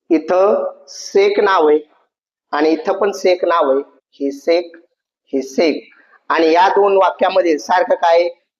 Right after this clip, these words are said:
ज्यूस is cool फ्रेश फ्रूट ज्यूस, तर ज्यूस आहे, म्हणजे शेकच्या बदल्यात ज्यूस, शेकच्या बदल्यात ज्यूस,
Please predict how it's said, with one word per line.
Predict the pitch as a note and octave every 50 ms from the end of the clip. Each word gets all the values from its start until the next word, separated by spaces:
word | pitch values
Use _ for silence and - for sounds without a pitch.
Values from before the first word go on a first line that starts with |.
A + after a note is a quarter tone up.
| B3+ -
ज्यूस | D#3+ F3 F#3+ F#3+ F#3 - -
is | F#3+ D#3+ D#3 - _ - F3
cool | F3 F3 F3+ F3 F3 _ _ _ _ _ _ -
फ्रेश | F3+ G3 G#3 G#3+ G#3 - - -
फ्रूट | - E3+ E3+ E3+ E3+ - -
ज्यूस, | G3 G#3 E3 - - - _ _ _ _ _ _ _ -
तर | F3 E3 E3 D3
ज्यूस | - G3 G#3+ A3 G#3 A3 A3
आहे, | F3+ F3 - - - _ _ _ _ _ _ _ _ _ _ _ _ _ _ _ _ _ _ _ _ _ _ _ _ _ _ _ _ _ _ _ _ _ _ _ _ _ _ _ _ _ -
म्हणजे | C#3+ E3+ F3+ F#3 - F3 E3 - - - - - _ _ _
शेकच्या | _ - - - - - G#3+ A3 G#3+ G#3+ G#3+ G#3+ G#3 F3+ D#3
बदल्यात | D#3+ C#3+ C#3+ C#3+ D3 D#3 - - - - - _ _ _ _ _ - _ _ _ _ _ _ _ _ _ _ _ _ _ _ _ _ _ _ _ _ _ _ _ _ _ _ _ _ _ _ _ _ _ _ _ _ _ _ - - A#2 A2+ A#2+
ज्यूस, | - D#3 D#3 C#3 - - - - - - - - _ _ _ _ _ _ _ _ _ _ _ _ _ _ _ _ _ _ _ _ _ _ -
शेकच्या | - D#3+ E3 D#3 - _ - - D3
बदल्यात | C#3 C#3 B2+ B2+ D3 D#3+ E3 - _ _ _ _ _ _ _ -
ज्यूस, | A#2 C3 D3+ C#3 - - -